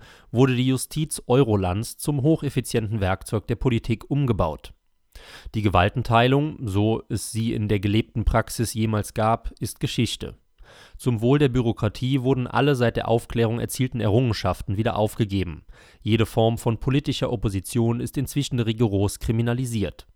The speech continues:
Selbstverständlich ist, den leuchtenden Vorbildern Großbritanniens und Nordkoreas folgend,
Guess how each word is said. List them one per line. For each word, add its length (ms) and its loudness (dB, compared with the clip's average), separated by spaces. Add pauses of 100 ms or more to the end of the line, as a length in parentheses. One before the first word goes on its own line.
(460)
Selbstverständlich 840 0
ist, 460 -2
den 160 0
leuchtenden 500 0
Vorbildern 640 2
Großbritanniens 880 -2
und 160 -6
Nordkoreas 760 2
folgend, 560 0